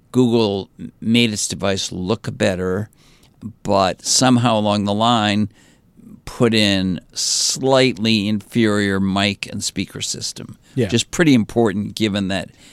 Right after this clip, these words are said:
Speaker 1: the principal use of these devices for most people I know is listening to music.
Speaker 2: Well, there's a
Speaker 1: Uh,
Speaker 2: really
Speaker 1: and
Speaker 2: simple one with that. You know, they, it has that angled top, and the lights on
Speaker 1: Yeah.
Speaker 2: top are flush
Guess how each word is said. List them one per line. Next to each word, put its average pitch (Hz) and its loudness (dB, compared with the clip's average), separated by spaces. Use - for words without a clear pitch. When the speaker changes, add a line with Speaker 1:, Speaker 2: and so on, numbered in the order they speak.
Speaker 1:
the - -6
principal 143 0
use 110 2
of 95 -6
these 101 -2
devices 95 -4
for - -6
most 95 -6
people 95 -6
I 101 -6
know 95 -4
is 92 -10
listening 95 -8
to 98 -6
music. 95 -10
Speaker 2:
Well, - 0
there's 190 4
a 202 4
Speaker 1:
Uh, - 6
Speaker 2:
really 226 6
Speaker 1:
and 156 2
Speaker 2:
simple 196 2
one 101 -6
with 101 -12
that. 110 -8
You 117 -8
know, 120 -2
they, 113 -4
it 135 -6
has 127 -2
that 127 -4
angled 113 -2
top, 107 -8
and 98 -8
the 117 -4
lights 110 -4
on 117 0
Speaker 1:
Yeah. 110 2
Speaker 2:
top 107 -6
are 104 -4
flush - -6